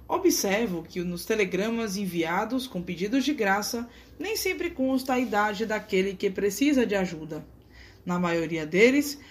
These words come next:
aparece apenas o nome de uma pessoa que às vezes me parece até ser o de uma criança, mas que na realidade é de um velho. Por vezes, quando penso se tratar do nome de um jovem,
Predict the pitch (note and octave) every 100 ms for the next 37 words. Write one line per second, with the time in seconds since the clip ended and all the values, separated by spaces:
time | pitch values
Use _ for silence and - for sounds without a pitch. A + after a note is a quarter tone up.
0 | - - D4+ E4 E4 E4+ - C#4 C4+ C4
1 | C4+ C4 A#3 A3+ G#3 B3+ B3+ G#3 F#3 F#3+
2 | F#3 E3+ E3 - A#3 C4 C4+ C4+ - -
3 | - F#4 D#4 F3+ G3+ B3 G3+ F3 F#3 F#3+
4 | F3+ F3+ G3+ A3+ - G3 - C4 F4 -
5 | C4+ C4+ C4+ B3+ B3 B3 C4 G#3 F3 F3
6 | E3 - - - - E3 - F#3 E3+ F3
7 | F#3 E3+ E3+ G#3 A#3 F3 E3+ - - -
8 | A#3 C#4 D4 F#3+ F#3 F3+ E3+ - - -
9 | - - - - - - - F3 D#3+ F3
10 | A3+ A#3 E3 - - - - F#3+ F3+ -
11 | E3+ A3 B3 A#3+ F3+ - F3+ G3 F#3 -
12 | G3 A3 F#3 E3 E3 E3+ G3+ A3+ A#3 A3
13 | B3+ G#3 G#3+ G#3+ A#3 C4+